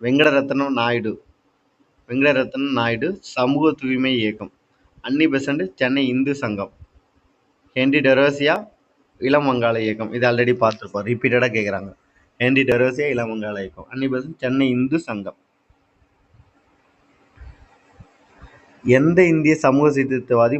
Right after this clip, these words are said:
முதலில் சுயராஜ்யம் என்ற சொல்லை பயன்படுத்தினார்? சுதேசி பொருட்களை பயன்படுத்தபடி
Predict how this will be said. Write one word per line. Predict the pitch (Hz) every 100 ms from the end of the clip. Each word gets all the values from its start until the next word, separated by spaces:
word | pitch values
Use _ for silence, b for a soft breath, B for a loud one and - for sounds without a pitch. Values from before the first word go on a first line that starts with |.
| 135
முதலில் | 127 131 139
சுயராஜ்யம் | 123 135 143 143 143
என்ற | 123 110
சொல்லை | 117 123 135
பயன்படுத்தினார்? | 117 113 110 104 107 110 107 _ _ _ _ -
சுதேசி | 131 147 147 131
பொருட்களை | 120 127 123
பயன்படுத்தபடி | 120 120 120 104 107 117